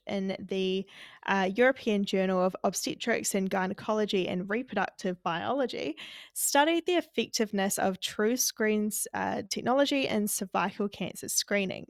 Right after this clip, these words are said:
Now, the study was conducted in China, and it involved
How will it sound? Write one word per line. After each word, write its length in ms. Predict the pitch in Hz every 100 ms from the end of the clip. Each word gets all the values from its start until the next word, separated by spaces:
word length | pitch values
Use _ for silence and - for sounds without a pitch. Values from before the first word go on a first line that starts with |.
| _
Now, 160 | 214 220
the 80 | 247
study 400 | - 269 320 339
was 140 | 339
conducted 560 | - 214 196 - - 185
in 100 | 196
China, 560 | - - 214 - - -
and 120 | 208
it 160 | 220 -
involved 440 | 214 226 240